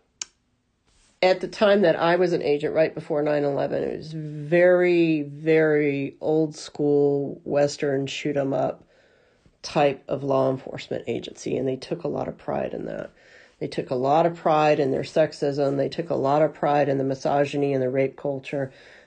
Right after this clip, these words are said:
They took a lot of pride in keeping, uh, black agents out. They took a lot of pride in keeping the Latino agents out of management.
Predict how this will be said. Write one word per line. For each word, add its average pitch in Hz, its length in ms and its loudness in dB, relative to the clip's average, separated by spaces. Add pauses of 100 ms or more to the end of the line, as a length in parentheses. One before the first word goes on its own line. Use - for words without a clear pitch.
They 131 100 -4
took 135 220 -4
a 131 40 0
lot 143 280 4
of 151 80 -2
pride 143 420 4
in 135 140 0
keeping, 139 680 -2
uh, 131 600 -2
black 139 360 0
agents 131 460 -2
out. 131 320 -2
They 135 100 -2
took - 220 -8
a 135 60 -6
lot 151 240 0
of 143 100 -2
pride 139 300 0
in 131 140 0
keeping 139 440 -4
the 131 140 -4
Latino 143 520 -2
agents 135 440 -6
out 139 180 -4
of 139 140 -6
management. 135 680 -4